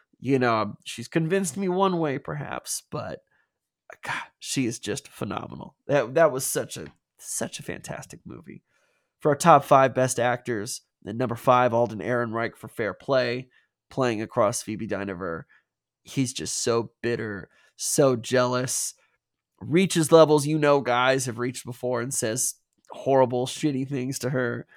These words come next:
just because he's bitter. It's so nice to see him getting work consistently after being shafted as Han Solo. But, uh, but no, he, it's a performance that both of them stuck with me. They just work so well across one another.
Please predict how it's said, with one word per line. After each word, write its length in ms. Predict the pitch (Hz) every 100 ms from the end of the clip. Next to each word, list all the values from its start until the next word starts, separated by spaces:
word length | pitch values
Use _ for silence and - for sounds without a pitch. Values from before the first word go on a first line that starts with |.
| _ _ _ _
just 260 | - 127 -
because 380 | 110 - 120 117
he's 160 | 110
bitter. 560 | - 104 104 104 92 _ _ _ _ _ _ _ _ _
It's 120 | -
so 180 | - 151
nice 240 | 135 135
to 80 | -
see 200 | - 127
him 180 | 123 120
getting 280 | 131 117 120
work 400 | 120 113 - - _ _ _
consistently 800 | - 120 - 156 - 107 127 131
after 260 | 117 123 117
being 240 | 117 120
shafted 520 | 135 131 120 147 123 104
as 80 | 135
Han 260 | 110 110
Solo. 640 | - 135 113 120 107 117 - - _ _ -
But, 280 | 120 95 -
uh, 340 | 101 98 76 -
but 120 | -
no, 260 | 82 110 120 -
he, 560 | - 143 135 120 95 _ -
it's 200 | 135 131
a 40 |
performance 600 | 131 147 160 151 139 135
that 180 | 120 78
both 240 | 139 135
of 80 | 113
them 300 | 95 80 73 _
stuck 340 | - - 104 -
with 200 | 104 -
me. 260 | - - _ _
They 200 | 123 123
just 300 | 123 110 -
work 340 | 110 143 143
so 200 | - 135
well 260 | 123 107 107
across 420 | 104 107 123 -
one 140 | 90 90
another. 520 | 95 80 90 87